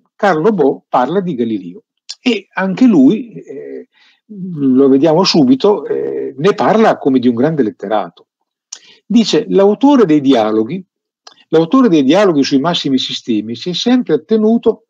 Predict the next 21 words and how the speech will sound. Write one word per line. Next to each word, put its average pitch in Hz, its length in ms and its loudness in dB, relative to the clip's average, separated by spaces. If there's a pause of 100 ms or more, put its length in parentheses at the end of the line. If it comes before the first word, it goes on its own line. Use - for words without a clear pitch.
a 170 100 -12
questa 180 320 -2
forma 196 400 -2
di 170 100 0
economia, 139 640 -6 (380)
a 190 100 -4
questa 233 320 2
distinzione 190 640 0
profonda 233 560 0
tra 175 160 -4
le 160 140 2
parole 190 320 2
da 131 100 2
buttare 208 800 0
e 160 200 -6
le 156 160 -2
parole 143 420 0
da 175 140 -6
conservare." 139 880 -6
Guardate, 147 460 -2
questa 185 320 -2